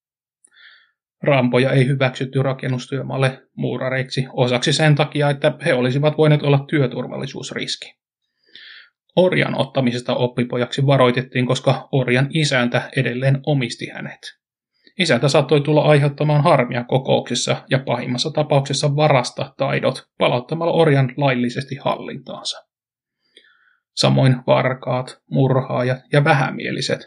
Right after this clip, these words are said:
olisivat asettaneet käsityötaidon häpeään. Ohjeistukset heijastavat samalla sen aikaisen kulttuurin ihmisarvoasetelmia. Hämmästyttävän monet muut osat tekstissä täsmäävät lähes sanasta sanaan nykyaikaan kaksituhattaluvulle periytyneiden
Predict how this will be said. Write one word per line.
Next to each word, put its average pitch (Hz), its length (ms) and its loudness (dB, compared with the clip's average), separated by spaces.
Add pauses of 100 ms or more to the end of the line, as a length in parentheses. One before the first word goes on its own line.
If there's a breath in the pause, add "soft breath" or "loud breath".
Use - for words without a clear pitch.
(140)
olisivat 120 500 -4
asettaneet 123 580 -2
käsityötaidon 127 880 -4
häpeään. - 640 -6 (1200 soft breath)
Ohjeistukset 135 680 2
heijastavat 139 560 2
samalla 127 320 0
sen 123 260 0
aikaisen 123 480 -2
kulttuurin 120 760 -4
ihmisarvoasetelmia. - 1500 -8 (1400)
Hämmästyttävän 151 640 2
monet 156 340 0
muut 180 240 2
osat 120 260 -4
tekstissä 135 600 -2
täsmäävät - 680 -2
lähes 131 400 0
sanasta 143 400 0
sanaan 139 420 -2
nykyaikaan 135 800 -2
kaksituhattaluvulle 123 920 -2
periytyneiden 131 840 -2